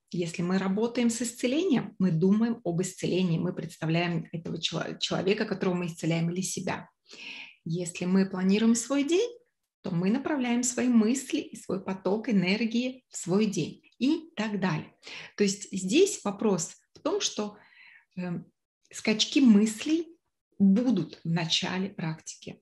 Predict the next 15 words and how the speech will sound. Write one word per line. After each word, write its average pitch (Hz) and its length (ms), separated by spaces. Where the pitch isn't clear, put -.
Это 196 240
как 254 300
при 277 300
любом 247 600
каком-то 214 440
новом 196 420
действии 190 760
нужна 196 380
практика, 226 800
практика, 196 540
практика 175 560
для 165 160
того, 170 260
чтобы 208 300
отработать 185 720